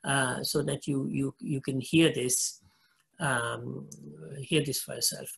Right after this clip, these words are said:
But let me just stop this for a minute to ensure that I am actually also sharing with you the computer sound,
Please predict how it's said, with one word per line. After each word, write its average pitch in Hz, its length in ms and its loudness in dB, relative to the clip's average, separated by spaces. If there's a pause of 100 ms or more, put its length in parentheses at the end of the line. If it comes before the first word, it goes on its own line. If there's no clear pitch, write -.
But 147 140 -6
let 156 160 2
me 147 80 0
just 135 200 0
stop - 280 4
this 165 160 2
for 151 140 2
a 151 40 2
minute 233 340 6
to 165 180 -4
ensure 151 500 4
that 139 340 2
I 147 120 -2
am 139 240 -2
actually 135 420 -6
also 135 400 -2
sharing 147 480 2
with 135 240 -2
you 131 100 0
the - 80 -6
computer 147 460 -2
sound, 240 640 8